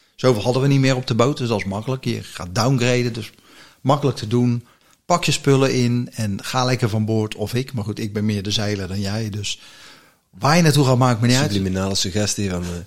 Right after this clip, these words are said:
Speaker 1: Ja, ja,
Speaker 2: <laughs> "Stap
Speaker 1: nee, ja.
Speaker 2: jij maar van boord."
Speaker 1: <laughs> Dus ik, goed,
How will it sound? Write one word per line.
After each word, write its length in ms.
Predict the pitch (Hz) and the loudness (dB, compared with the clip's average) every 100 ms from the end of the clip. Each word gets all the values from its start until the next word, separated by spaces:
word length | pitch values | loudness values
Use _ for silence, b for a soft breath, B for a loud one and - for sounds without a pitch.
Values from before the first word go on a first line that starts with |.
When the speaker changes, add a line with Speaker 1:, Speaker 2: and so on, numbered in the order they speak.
| - | -4
Speaker 1:
Ja, 220 | 160 127 107 - | 0 0 -2 -2
ja, 200 | 151 131 | 2 2
Speaker 2:
<laughs> 20 | 123 | 4
"Stap 120 | 131 | 4
Speaker 1:
nee, 80 | 127 | 6
ja. 80 | |
Speaker 2:
jij 140 | 135 143 | 6 6
maar 120 | 127 | 6
van 140 | 123 | 4
boord." 300 | 110 120 - 220 | 6 6 6 6
Speaker 1:
<laughs> 0 | |
Dus 180 | 147 139 | 6 6
ik, 360 | 185 139 135 | 6 4 0
goed, 200 | 135 131 | 2 2